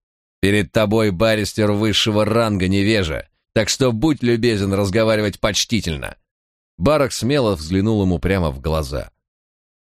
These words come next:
"Я не питаю ни малейшего почтения к мошенникам и убийцам", заявил он.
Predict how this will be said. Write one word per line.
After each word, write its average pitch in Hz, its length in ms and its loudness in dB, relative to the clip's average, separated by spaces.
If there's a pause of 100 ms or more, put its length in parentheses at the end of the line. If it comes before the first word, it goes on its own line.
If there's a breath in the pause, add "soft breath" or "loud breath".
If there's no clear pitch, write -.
(260)
"Я 110 220 4
не 139 100 2
питаю 143 400 0
ни 139 100 0
малейшего 135 500 0
почтения 117 640 0
к - 60 -8
мошенникам 110 720 0
и 113 40 2
убийцам", 80 680 -2 (140)
заявил 80 500 2
он. 67 300 -4